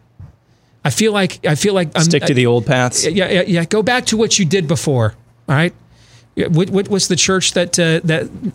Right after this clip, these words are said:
Speaker 1: that, uh, lost its way in Revelation?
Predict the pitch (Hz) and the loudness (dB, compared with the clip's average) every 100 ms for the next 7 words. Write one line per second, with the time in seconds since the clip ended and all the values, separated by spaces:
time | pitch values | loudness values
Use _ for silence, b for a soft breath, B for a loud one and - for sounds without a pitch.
0 | 175 151 - - 165 143 147 165 - 160 | 0 0 -2 -2 0 2 2 2 0 -2
1 | 160 147 160 147 139 143 151 143 151 - | 0 0 2 2 2 2 2 2 2 0
2 | 147 | 0